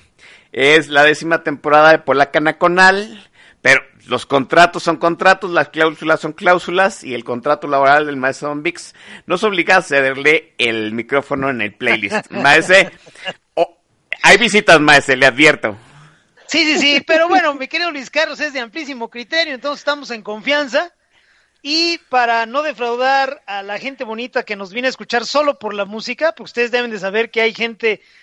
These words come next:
Speaker 2: maravillosa que nos regala su presencia, no por los comentarios sobre política,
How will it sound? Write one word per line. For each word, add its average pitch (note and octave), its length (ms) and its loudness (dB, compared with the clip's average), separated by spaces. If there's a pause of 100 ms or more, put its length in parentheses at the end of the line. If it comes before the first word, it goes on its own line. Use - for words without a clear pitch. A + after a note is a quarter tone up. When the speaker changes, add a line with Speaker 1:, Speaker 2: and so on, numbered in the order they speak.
(100)
Speaker 2:
maravillosa G#3 720 -4
que F#3+ 180 -12
nos F#3 200 -14
regala G#3+ 360 -2
su G#3+ 160 -12
presencia, G#3+ 520 -8 (400)
no C#4 320 -2
por E4+ 160 -6
los C#4 140 -6
comentarios A#3+ 580 -6
sobre G#3+ 220 -12
política, A3+ 580 -8